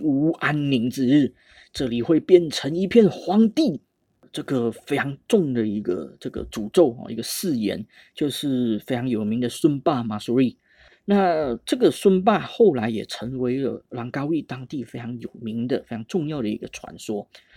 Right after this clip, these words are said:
那后来这刽子手就执行死刑嘛，就用那把长矛刺死了马苏瑞。最神奇的事情来咯，据说当时马苏瑞并没有流出红色的血液，反而流出了白色的血。而这些血呢，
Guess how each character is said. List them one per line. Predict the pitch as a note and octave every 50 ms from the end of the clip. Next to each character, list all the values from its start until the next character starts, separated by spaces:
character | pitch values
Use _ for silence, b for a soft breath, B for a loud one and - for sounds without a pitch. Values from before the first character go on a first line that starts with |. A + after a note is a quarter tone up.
| b b b b b b
那 | G3+ G#3 G3+ G3+ G3 F#3 F3+ B2 - -
后 | - - C#4 A3
来 | D3 D3 D#3+
这 | G3 G#3+
刽 | G3+ - A3+ G3+
子 | E3+ D#3
手 | C#3+ D#3
就 | F3+
执 | F3 - E3 D#3
行 | D3 F3+ F3
死 | - - A2
刑 | - A#2+ B2+ C#3+
嘛， | C3 - -
就 | - F#3+ E3+ - _ _
用 | - G3+ G3 F#3 F3 F#3
那 | G3+ F#3+
把 | B2 -
长 | - - B2 C3+
矛 | C3 C3 B2 A2+
刺 | - - - - A#2+ -
死 | - - - - F#2
了 | F#2 F#2
马 | A#2 G#2+ -
苏 | - - C3
瑞。 | C3 C#3 B2 - b b
最 | b G3 -
神 | D3+ C3
奇 | A#2+ C#3
的 | C3+ C#3+
事 | D3+
情 | D3 C#3+
来 | B2 B2
咯， | B2+ C#3 C#3+ _ _ _ _
据 | - - A3+ F#3+
说 | - - D#3+ C#3 C3
当 | - E3 D3 D3+ D3
时 | C3+ - B2+
马 | A#2+ A#2 A2+
苏 | - - C3+
瑞 | D3 D3+
并 | - - G#3+ F#3+ D3+ C#3
没 | C3 B2+ A#2+ B2 D#3 F3
有 | F3 D3+ A#2+ G#2
流 | G#2+ G#2 G#2+ A#2 A#2+
出 | - - D3 -
红 | - - - A#2+ A2+ B2+ C#3
色 | - G#3 E3+
的 | B2 A2+
血 | - - -
液， | - A#2+ C#3 C3+ - B B B B B B
反 | B - - B2 A#2 -
而 | - A2+ B2+ B2
流 | B2 B2 A#2 A#2+ A#2+ B2+ B2
出 | - - - C3+ B2 B2
了 | B2 A#2+ - _ _ _ _ _ _ _ _
白 | - G#2 G#2+ G2+ C3+
色 | C3+ - - F3+ C#3+
的 | A#2 G#2+
血。 | - - A2+ - - _ _ _ _ _ - C#3+
而 | F3
这 | - C4
些 | G#3 A#3+ G#3
血 | - - - A#2 G2+ E2+
呢， | G2 A2+ A2+